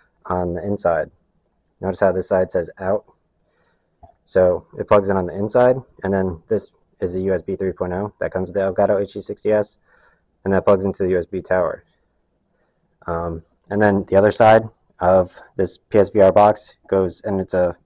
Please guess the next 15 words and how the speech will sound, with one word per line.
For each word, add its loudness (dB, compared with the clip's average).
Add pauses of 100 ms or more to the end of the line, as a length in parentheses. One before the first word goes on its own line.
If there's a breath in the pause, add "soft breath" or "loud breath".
a -14
plug 4
that, 0 (760 soft breath)
it's -6
a, 6
a -4
long 4
cable 0
that 0
just -12
goes 2
into -6
the 0
headset. -4 (800 soft breath)
Okay, 2